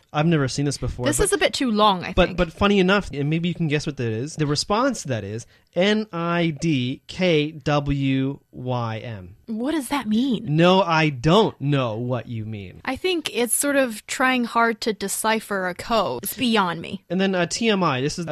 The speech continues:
Speaker 1: one that's actually come into our lexicon. So, for example, you know, maybe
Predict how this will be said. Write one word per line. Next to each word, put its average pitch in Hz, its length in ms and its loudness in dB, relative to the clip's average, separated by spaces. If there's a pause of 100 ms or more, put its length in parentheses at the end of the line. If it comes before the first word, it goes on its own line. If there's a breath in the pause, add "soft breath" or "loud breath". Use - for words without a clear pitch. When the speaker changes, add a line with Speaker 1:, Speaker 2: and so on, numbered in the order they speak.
Speaker 1:
one 147 240 -4
that's 143 160 -4
actually 139 240 -6
come 147 200 -6
into 147 280 -4
our 127 100 -2
lexicon. 123 640 -4 (240 loud breath)
So, - 140 -4
for 180 160 0
example, 156 580 0
you 147 100 -4
know, 127 100 -2
maybe 131 240 -4